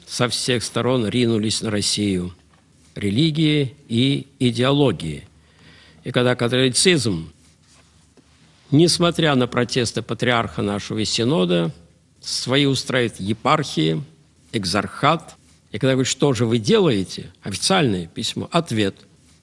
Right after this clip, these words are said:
"А мы никогда не спрашиваем у государства и у церкви, у той церкви, на территории которой мы хотим что-то делать. Мы никогда не спрашиваем. Мы делаем то, что считаем нужным".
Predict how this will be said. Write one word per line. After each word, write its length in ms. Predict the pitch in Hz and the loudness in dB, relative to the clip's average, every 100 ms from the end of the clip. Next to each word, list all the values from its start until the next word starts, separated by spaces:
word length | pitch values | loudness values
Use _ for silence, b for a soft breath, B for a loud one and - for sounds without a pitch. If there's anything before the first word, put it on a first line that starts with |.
| _ b b b | _ b b b
"А 120 | - 143 | -2 2
мы 160 | 190 | 4
никогда 360 | 202 196 180 131 | 4 2 2 2
не 120 | 117 | 2
спрашиваем 840 | - - 98 92 - 98 90 90 90 _ _ _ _ _ _ _ - - | 0 -2 -4 -4 -6 -6 -6 -8 -14 _ _ _ _ _ _ _ -16 -8
у 80 | |
государства 680 | 117 117 123 120 143 - 120 | -2 -2 0 0 0 -2 -4
и 200 | 110 - | -4 0
у 140 | 127 113 | 0 0
церкви, 680 | - 202 196 - 95 80 82 _ _ _ _ _ _ _ _ _ _ - | 2 2 0 -4 -8 -8 -12 _ _ _ _ _ _ _ _ _ _ -2
у 120 | 139 | 0
той 220 | 147 110 | 2 0
церкви, 640 | - 156 120 85 - 73 73 _ _ _ _ _ - | 2 2 2 -2 -12 -14 -16 _ _ _ _ _ -12
на 80 | |
территории 440 | 107 131 135 139 117 | -4 -2 0 0 0
которой 360 | 143 143 117 | -2 -2 0
мы 140 | 120 147 | 2 0
хотим 320 | 110 - 113 | -2 -2 -2
что-то 320 | - 104 101 | -2 -6 -4
делать. 240 | 95 87 85 | -6 -8 0
Мы 140 | 139 | 2
никогда 460 | 170 165 160 156 196 | 4 2 0 0 0
не 120 | 175 | 0
спрашиваем. 640 | 160 - - 82 - 82 95 | -2 -6 -10 -10 -12 -12 -6
Мы 80 | |
делаем 360 | 120 131 120 117 | 0 2 2 0
то, 180 | - 220 | 0 0
что 200 | - 107 | 0 -6
считаем 440 | - - - 127 | -6 -8 -6 -6
нужным". 420 | 117 73 - 78 | -8 -12 -16 -18